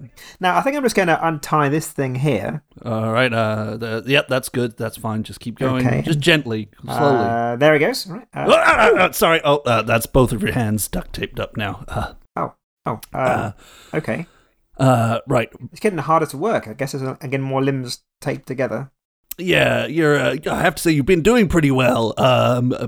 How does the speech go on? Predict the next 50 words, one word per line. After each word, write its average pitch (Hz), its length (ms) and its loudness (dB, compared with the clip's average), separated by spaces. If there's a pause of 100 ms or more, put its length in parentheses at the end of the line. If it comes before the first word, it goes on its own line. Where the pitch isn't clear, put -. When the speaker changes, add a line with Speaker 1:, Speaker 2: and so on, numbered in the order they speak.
Speaker 2:
uh, 110 200 -6
Gordon, 147 340 6
it 135 140 2
looks 196 200 2
like 135 200 0
it's 135 160 0
on 127 160 2
you 139 160 10
to 127 80 4
put - 240 0
the 110 80 -6
filter 127 420 2
back 104 320 -2
in. 113 400 2 (380)
Um, 104 760 -4
and 110 460 -4
let 139 240 2
me 139 80 2
just 120 240 -4
say, 104 400 -4 (680)
don't 104 180 -4
fuck - 220 -6
it - 60 -6
up. - 260 -10 (420)
Speaker 1:
Right, 127 360 -4
I'm, 135 200 -4
I'm 139 140 -2
out 139 100 0
of 131 60 -2
action 123 260 -4
now, 107 120 -2
am 107 100 -2
I? 120 80 -2
You're, 123 200 -4
you're 135 120 -6
not 127 120 -2
gonna 117 360 -4
untie 123 360 -4
me? 110 220 -8 (480)
Speaker 2:
Uh, 135 460 2 (200)
well, 147 280 4
we'll 202 140 4
see 240 240 2
how 160 160 4
Gordon 143 420 4
does, 113 300 -2
and 123 100 0
then 113 100 -2
I'll 110 140 0
decide. 98 540 -4